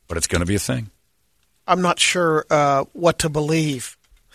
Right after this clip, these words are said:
Speaker 2: Does
Speaker 1: That's
Speaker 2: the Sharpie work? Does it not work? I mean, you got
Speaker 1: Muddy.
Speaker 2: It's muddy.
Speaker 1: The water is muddy.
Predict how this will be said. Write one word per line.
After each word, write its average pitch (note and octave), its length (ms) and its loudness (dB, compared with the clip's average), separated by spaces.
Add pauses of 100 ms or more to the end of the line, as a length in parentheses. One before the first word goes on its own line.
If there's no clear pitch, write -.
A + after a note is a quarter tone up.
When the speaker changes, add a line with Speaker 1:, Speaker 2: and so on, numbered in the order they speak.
(460)
Speaker 2:
Does - 140 -6
Speaker 1:
That's G2+ 220 4
Speaker 2:
the - 80 4
Sharpie G3 280 6
work? A3+ 400 4
Does F3 180 -2
it F#3+ 120 -6
not G3 260 2
work? F3 160 0
I F3 40 4
mean, F3 160 4
you F#3+ 160 -2
got F3 200 2
Speaker 1:
Muddy. C#3 460 4 (320)
Speaker 2:
It's F3 280 2
muddy. G#3 300 6
Speaker 1:
The A2 80 0
water B2+ 320 6
is A2 140 2
muddy. A#2 400 2